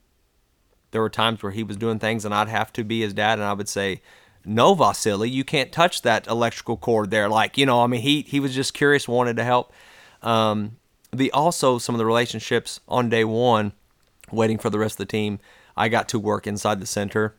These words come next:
so where people were already living, and there was a kitchen, so I got to put on, I got to really finish up the cabin, the cabinets that were inside, and so got to meet a lot of the women.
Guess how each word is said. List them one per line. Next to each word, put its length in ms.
so 460
where 220
people 280
were 160
already 200
living, 360
and 340
there 100
was 120
a 60
kitchen, 500
so 140
I 80
got 160
to 60
put 200
on, 420
I 180
got 220
to 80
really 180
finish 320
up 100
the 80
cabin, 520
the 100
cabinets 440
that 140
were 100
inside, 500
and 80
so 100
got 180
to 60
meet 120
a 60
lot 140
of 60
the 80
women. 340